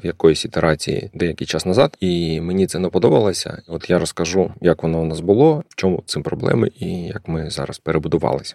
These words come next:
От, традиційний процес. Тобто є у нас спринт, і є, наприклад, е, техлід, або оунер, або якийсь там agile coach, або не коуч. Ну, коротше, є хтось, хто роздає задачі, грубо кажучи.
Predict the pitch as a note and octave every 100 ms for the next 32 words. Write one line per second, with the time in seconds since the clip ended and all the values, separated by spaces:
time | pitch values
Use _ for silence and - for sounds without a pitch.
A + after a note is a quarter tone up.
0 | _ - - - G2 G2 F2+ - A2+ G2
1 | - - C#2 - - - - - G2+ G#2+
2 | F2 D#2 - - F#3 F#3+ - - G2+ G#2
3 | A#2+ F#2+ E2+ - - D2+ - D#2 D#2+ D#2
4 | - - A#2+ C#3+ - E2 E2 - A2 A#2+
5 | G#2 E2+ D#2+ D#2+ D#2+ D2 D#2 - C2+ C#2+
6 | - D#2+ D2+ - - C3+ - - - -
7 | D#2+ C2+ C#2+ D#2 D#2+ - A#2+ - F#2+ F2
8 | D2+ G2+ - - B2 - - G2+ G2 E2+
9 | F2+ F2+ F2 E2 - D#2+ D#2+ C#2+ - -
10 | C2+ -